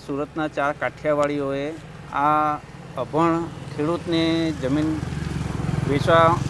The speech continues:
વેચાણ રાખવા માટે નક્કી કરેલું અને એમને સોળ લાખ રૂપિયા આપવાનું કહીને પછી બાનાખાત કરવાનું છે એમ કરીને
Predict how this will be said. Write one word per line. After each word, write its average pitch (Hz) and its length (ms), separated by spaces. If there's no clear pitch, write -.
વેચાણ 165 280
રાખવા 160 240
માટે 160 420
નક્કી 143 240
કરેલું 165 420
અને 147 160
એમને 160 580
સોળ 151 200
લાખ 151 220
રૂપિયા 156 480
આપવાનું 151 480
કહીને 151 600
પછી 160 500
બાનાખાત 156 520
કરવાનું 170 360
છે 151 300
એમ 156 220
કરીને 156 500